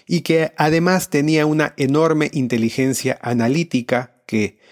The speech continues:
tras los años del duelo, ha llevado a sus parientes a sospechar que se trataba de una cualidad especial. Para mi sorpresa, con el tiempo descubrí que algunos conocidos míos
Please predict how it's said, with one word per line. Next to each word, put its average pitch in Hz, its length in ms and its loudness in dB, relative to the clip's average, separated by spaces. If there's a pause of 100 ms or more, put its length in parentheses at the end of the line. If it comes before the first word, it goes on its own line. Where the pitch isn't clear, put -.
(320)
tras 117 260 0
los 107 240 -2
años 120 400 0
del 107 180 -2
duelo, 113 440 -2 (420)
ha 175 80 0
llevado 220 460 2
a 160 40 -2
sus 135 220 -6
parientes 143 720 -2
a 131 80 -4
sospechar 156 580 -4
que 135 120 -2
se 123 120 -2
trataba 123 520 0
de 113 100 -2
una 120 380 -2
cualidad 107 680 -2 (160)
especial. - 600 -8 (1600)
Para 135 200 2
mi 143 100 0
sorpresa, 147 680 -4 (520)
con 147 160 0
el 156 140 -2
tiempo 208 340 0
descubrí 143 560 -2
que 135 300 0
algunos 139 480 0
conocidos 117 580 0
míos 127 400 0